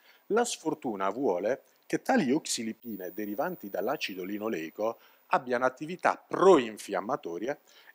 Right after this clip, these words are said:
e esercitino vasocostrizione. Più precisamente, l'acido nove tredici idrossi octadecadienoico, nove tredici ode, è un marker dello stress ossidativo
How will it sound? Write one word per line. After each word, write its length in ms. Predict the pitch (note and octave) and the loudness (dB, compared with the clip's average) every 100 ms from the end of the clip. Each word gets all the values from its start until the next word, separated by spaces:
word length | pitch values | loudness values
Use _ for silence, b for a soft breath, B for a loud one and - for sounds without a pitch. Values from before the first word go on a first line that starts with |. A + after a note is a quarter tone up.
| _ | _
e 200 | G3 F3+ | 2 2
esercitino 800 | G#3 F3 G#2 F2+ - C#3 D3+ D#3 A2+ | 0 -2 -4 -4 -8 -8 -6 -6 -6
vasocostrizione. 1160 | A#2 C3+ A#2+ C3+ C3 A#2 A2 G#2+ F2+ D#2+ D#2+ - _ _ _ _ _ _ _ | 0 0 0 -6 -6 -8 -10 -12 -8 -8 -8 -20 _ _ _ _ _ _ _
Più 140 | A#3 | -2
precisamente, 1000 | G#3 G#3 G3+ F#3 G3 A#2+ G2 - F3+ - _ _ _ _ _ _ _ _ _ _ _ _ | 2 2 4 4 6 4 -2 2 2 2 _ _ _ _ _ _ _ _ _ _ _ _
l'acido 800 | D3 F#3+ G#3 - D#3 C3+ B2+ - - _ _ _ _ | 4 6 6 4 4 6 6 2 -16 _ _ _ _
nove 420 | A#2+ F3 G3 D3+ | -2 4 6 4
tredici 720 | C#3+ D#3+ E3 C#3+ A#2+ - A#2 - | 4 8 8 6 0 -2 -2 -6
idrossi 600 | C3 B2 D#3 E3 - A2+ - | -4 2 4 4 2 -8 0
octadecadienoico, 1800 | D#3 - - A#2+ G#2 C#3+ E3 - A#2+ F#2+ A#2+ B2 C#3 A2 G2+ A2+ C#3 - _ _ | 2 2 2 0 4 6 4 4 -2 0 -2 0 2 0 0 0 0 -2 _ _
nove 420 | G#2 A#2+ E3 C#3 | -8 4 6 6
tredici 500 | - D3 C#3 A2+ - - | 4 2 2 -2 -4 2
ode, 440 | C3 G#2+ A2 C#3 - _ - | 6 6 4 -4 -8 _ -6
è 60 | |
un 100 | C3 | -2
marker 320 | D3+ E3 E3 | 2 2 0
dello 220 | C#3 B2+ B2+ | 2 2 0
stress 340 | - C#3+ - | -2 -2 -2
ossidativo 640 | A#2+ - B2+ - C3 F#2+ | -6 -2 -2 0 -2 -4